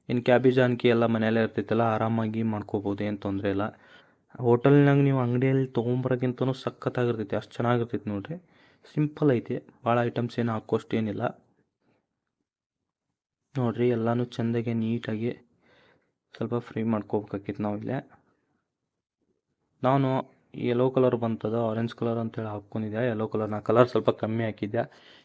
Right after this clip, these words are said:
ಇನ್ನೇನಂದ್ರೆ ಕಲರ್ ಚಲೋ ಬ್ರ್ಯಾಂಡ್ ಇದ್ರೆ ಹಾಕ್ಕೋಬೋದು, ಊಟಕ್ಕೆ ತೊಂದರೆ ಇಲ್ಲ. ಸ್ವಲ್ಪ ಸ್ವಲ್ಪ ಹಾಕ್ಕೋಬೋದು, ಏನು ತೊಂದರೆ ಇಲ್ಲ. ಖಾಲಿ ವೈಟ್ ಇದ್ರೆ ಚೆನ್ನಾಗಿ ಕಾಣಲ್ಲ ಅಂಥೇಳಿ ನಾನು ಸ್ವಲ್ಪ ಕಲರ್ ಹಾಕೇನೆ.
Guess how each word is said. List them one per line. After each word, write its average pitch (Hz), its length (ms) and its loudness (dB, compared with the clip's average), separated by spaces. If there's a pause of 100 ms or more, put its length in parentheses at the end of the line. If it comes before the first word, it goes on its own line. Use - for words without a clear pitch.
ಇನ್ನೇನಂದ್ರೆ 151 520 4
ಕಲರ್ 143 340 4 (1200)
ಚಲೋ 135 260 6
ಬ್ರ್ಯಾಂಡ್ 131 340 2
ಇದ್ರೆ 120 220 2
ಹಾಕ್ಕೋಬೋದು, 117 580 0 (100)
ಊಟಕ್ಕೆ 104 380 -6 (100)
ತೊಂದರೆ 104 280 -2
ಇಲ್ಲ. 104 160 -4 (580)
ಸ್ವಲ್ಪ 123 180 -4
ಸ್ವಲ್ಪ 127 200 -4
ಹಾಕ್ಕೋಬೋದು, 107 500 -4
ಏನು 107 180 -8
ತೊಂದರೆ 104 320 -8
ಇಲ್ಲ. 107 160 -6 (520)
ಖಾಲಿ 131 200 4
ವೈಟ್ 131 360 4
ಇದ್ರೆ 127 220 2
ಚೆನ್ನಾಗಿ 123 300 -4
ಕಾಣಲ್ಲ 120 280 -2
ಅಂಥೇಳಿ 117 300 -4
ನಾನು 160 160 -2
ಸ್ವಲ್ಪ 120 340 -2
ಕಲರ್ 113 300 0
ಹಾಕೇನೆ. 107 380 -4